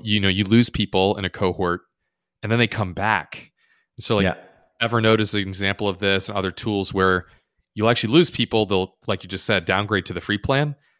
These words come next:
Speaker 1: But then, like, one day they'll upgrade again. They're still a member technically of that cohort from October of two thousand and twenty.
Speaker 2: Right.
Speaker 1: But they reactivate, and so you regain them. So then suddenly it's like, "Oh, we're going back up again," which is
Speaker 2: Yeah.
Speaker 1: yeah,
Speaker 2: In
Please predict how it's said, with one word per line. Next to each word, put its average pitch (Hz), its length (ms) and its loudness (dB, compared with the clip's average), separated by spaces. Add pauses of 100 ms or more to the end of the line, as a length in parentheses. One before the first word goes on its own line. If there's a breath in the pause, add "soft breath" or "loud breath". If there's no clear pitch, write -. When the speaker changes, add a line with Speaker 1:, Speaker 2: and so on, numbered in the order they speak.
(160)
Speaker 1:
But 170 80 -4
then, 175 80 2
like, 147 180 2
one 151 160 4
day 139 120 6
they'll 123 100 4
upgrade 127 320 2
again. 175 140 2
They're 127 100 0
still 160 280 0
a 139 40 2
member 113 320 0
technically 110 560 -4
of 90 80 -8
that 87 200 -4
cohort 101 500 -2
from 87 460 -6
October 92 500 -6
of 80 140 -10
two 104 100 -10
thousand 90 320 -4
and 80 80 -14
twenty. 107 380 -6 (440)
Speaker 2:
Right. 85 220 -4 (540)
Speaker 1:
But 95 220 -2 (100)
they 101 100 2
reactivate, 98 680 -2
and 90 100 -8
so 104 100 -6
you 92 160 -4
regain 95 380 -2
them. 95 80 -4
So 95 140 -6
then 110 160 0
suddenly 104 260 0
it's 92 120 -4
like, 92 180 0
"Oh, 262 260 2
we're 135 300 4
going 151 180 2
back 147 260 0 (100)
up 202 280 2 (140)
again," 85 480 -6
which - 180 -10
is 95 260 -4
Speaker 2:
Yeah. 101 440 4 (480)
Speaker 1:
yeah, 92 240 0
Speaker 2:
In 78 60 -10